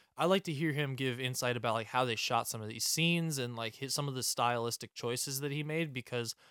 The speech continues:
this movie's beautiful. It's shot so well. It's lit, like, great, and, like, the way that they use the scenery and, and the, the lighting in scenes to kinda build that tension, it's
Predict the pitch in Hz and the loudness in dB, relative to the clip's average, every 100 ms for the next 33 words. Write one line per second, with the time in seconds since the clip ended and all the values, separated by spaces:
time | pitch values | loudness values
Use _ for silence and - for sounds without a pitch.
0 | _ _ _ _ _ _ 143 175 170 214 | _ _ _ _ _ _ -2 4 8 8
1 | 240 165 123 135 135 110 - 95 - _ | 8 4 -2 2 2 2 -2 -8 -10 _
2 | _ _ 170 - - - 139 139 147 - | _ _ 2 6 6 6 8 8 6 2
3 | - - 143 131 127 123 127 123 127 - | 0 4 6 6 6 6 6 6 4 -2
4 | 120 - - 113 117 131 135 - _ _ | -6 -6 -8 -6 0 2 2 0 _ _
5 | _ _ 185 127 120 - 123 113 123 131 | _ _ -10 -6 -6 -8 -16 -2 4 4
6 | 139 123 120 113 107 _ _ - 117 123 | 4 2 0 -2 -4 _ _ -10 0 4
7 | 131 123 123 120 120 135 139 135 127 147 | 6 4 2 0 2 2 2 2 0 0
8 | - _ _ _ - - - 143 139 135 | -2 _ _ _ -4 2 4 4 2 2
9 | 135 131 131 - 120 110 110 110 - 120 | 2 2 -2 -4 -4 -4 -6 -10 -8 -2
10 | 113 110 107 113 107 104 107 110 - _ | -2 -2 -6 -4 -4 -4 -6 -10 -14 _
11 | - 110 123 135 131 127 123 120 120 107 | -14 0 6 8 8 4 0 -6 -2 0
12 | - 127 131 123 - 113 117 110 107 120 | 0 -2 -2 -4 -6 -4 -2 -2 0 0
13 | 120 117 113 120 123 135 143 123 113 - | 2 0 0 -4 -4 -2 -2 -4 -6 -8